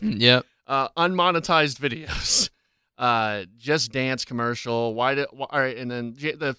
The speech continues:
Speaker 2: the son caring for James Corden's character. Spotify app, Bubble Butt. Like, it's just so dumb. It
Speaker 1: Yeah.
Speaker 2: is, it is so offensively horrible. It is bad.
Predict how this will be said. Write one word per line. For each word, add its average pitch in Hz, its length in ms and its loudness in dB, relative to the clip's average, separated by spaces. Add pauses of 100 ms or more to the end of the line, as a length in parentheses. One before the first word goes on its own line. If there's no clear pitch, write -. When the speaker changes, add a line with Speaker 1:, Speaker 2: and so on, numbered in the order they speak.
(140)
Speaker 2:
the 156 100 -8
son 165 480 0
caring 156 420 0
for 139 200 -8
James 139 420 -4
Corden's 170 360 -4
character. 147 600 2 (260)
Spotify 175 640 2
app, 165 340 2 (220)
Bubble 180 280 4
Butt. 135 440 2
Like, 165 140 -4
it's 233 160 -8
just 262 300 -2
so 262 180 4
dumb. 151 680 0 (360)
It 202 80 -2
Speaker 1:
Yeah. 220 80 2
Speaker 2:
is, 214 200 -2
it 196 120 -4
is 175 120 -2
so 220 460 0
offensively 175 760 -2
horrible. 123 760 -2 (720)
It 175 80 0
is 160 140 0
bad. 123 600 0